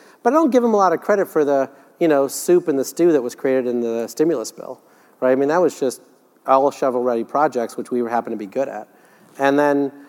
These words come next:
I think it was Podesta that came in in two thousand eleven, twelve that really, like, got this president, you know, lined up around climate. And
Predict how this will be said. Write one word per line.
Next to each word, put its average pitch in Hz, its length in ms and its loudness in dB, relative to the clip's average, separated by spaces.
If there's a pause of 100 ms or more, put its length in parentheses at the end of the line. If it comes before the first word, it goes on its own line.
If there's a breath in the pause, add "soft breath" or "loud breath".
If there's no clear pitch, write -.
(120)
I 170 120 4
think 233 160 2
it - 20 2
was 165 140 2
Podesta 127 640 -4 (160)
that 135 140 -8
came 135 240 -2
in 131 420 -2
in 131 120 -2
two 135 140 -4
thousand 123 340 0
eleven, 117 340 -4
twelve 123 500 -6 (420 soft breath)
that 135 140 2
really, 135 400 2
like, 117 340 -4
got 117 320 0
this 120 160 -8
president, 113 480 -6 (400)
you 127 100 -2
know, 117 80 0
lined 113 300 -4
up 113 120 -8
around 110 200 -6
climate. 123 460 -6
And 113 240 -6